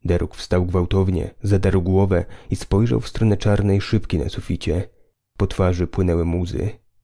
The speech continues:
„Kowalski, ratuj nas”, wybełkotał, szlochając. „On nas pożre jak Zeńskiego. Daj nam broń! Musimy się bronić. Przez wentylację wrzuć noże. Musimy się przed nim bronić. Musimy się bronić. Jedzenie! Musimy coś jeść”.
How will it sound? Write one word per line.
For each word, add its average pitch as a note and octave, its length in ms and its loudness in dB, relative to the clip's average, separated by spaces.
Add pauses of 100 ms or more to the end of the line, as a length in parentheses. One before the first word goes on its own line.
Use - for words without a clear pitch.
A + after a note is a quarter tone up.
(500)
„Kowalski, G3+ 520 2
ratuj E3 360 2 (120)
nas”, - 260 -8 (340)
wybełkotał, F#2+ 600 0
szlochając. E2+ 680 -2 (360)
„On G#2+ 180 0
nas A2 160 2
pożre D3 400 2
jak D3 180 6
Zeńskiego. C3 460 4 (340)
Daj B2+ 200 0
nam D#3+ 240 4
broń! G#3+ 400 0 (580)
Musimy - 280 2
się C#3+ 140 2
bronić. B2+ 500 4 (300)
Przez A#2 160 2
wentylację A#2+ 540 4
wrzuć C3 260 2
noże. G#2+ 300 4 (420)
Musimy C#3+ 300 4
się C#3 180 4
przed C#3 180 2
nim C#3 160 6
bronić. A#2+ 440 2 (300)
Musimy A#2+ 300 0
się B2+ 120 2
bronić. - 440 -8 (540)
Jedzenie! B2 640 2 (460)
Musimy D#3+ 300 2
coś - 220 2
jeść”. - 460 0